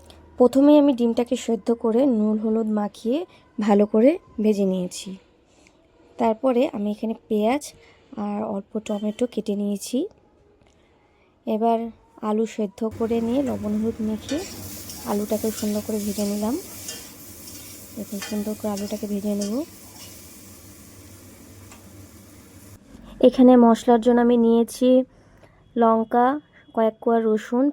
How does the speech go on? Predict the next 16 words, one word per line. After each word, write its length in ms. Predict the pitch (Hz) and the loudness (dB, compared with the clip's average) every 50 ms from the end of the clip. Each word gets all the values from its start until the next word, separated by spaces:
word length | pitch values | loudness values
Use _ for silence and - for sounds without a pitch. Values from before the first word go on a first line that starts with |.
| _ | _
পেঁয়াজ, 400 | - 220 214 214 220 247 254 - - _ | -2 -2 0 0 0 0 -2 -4 -6 _
আদা, 360 | 226 214 214 196 240 240 262 | -4 -4 -4 -2 0 -2 -2
জিরে, 440 | 247 - - - 214 208 247 269 320 - _ | -2 -4 -8 -8 -6 -2 -2 -2 -2 -2 _
আর 140 | - 220 254 262 - | -10 -8 -8 -6 -4
যেটা 200 | - 277 - 262 | -6 -2 0 0
নিয়েছি 360 | 240 220 214 214 208 214 - 254 - - | 0 0 -2 -4 -6 -6 -10 -14 -10 -10
সেটা 240 | 214 208 - 220 214 | -12 -10 -6 -6 -8
হচ্ছে 400 | 214 214 - 302 285 240 208 202 | -8 -4 -2 0 0 0 -2 -4
রাঁধুনি। 760 | 208 196 202 214 196 - 240 240 240 226 214 202 196 196 202 _ _ _ _ _ _ _ _ _ _ | -4 -4 -4 -4 -6 -2 -2 0 0 0 0 -2 -4 -6 -12 _ _ _ _ _ _ _ _ _ _
এবার 140 | 220 208 208 | -2 -2 -2
এটাকে 280 | 208 208 214 220 254 | -2 -2 -4 -4 -4
সুন্দর 280 | 247 - 226 214 208 208 | -4 -4 -4 -4 -4 -4
করে 180 | 254 294 349 339 _ | -2 -4 -4 -4 _
পেস্ট 260 | - 233 214 208 - - | -2 -2 -2 -2 -6 -4
করে 180 | - 190 185 | -4 -2 -2
নেব। 280 | 185 185 185 185 196 | -2 -6 -6 -8 -12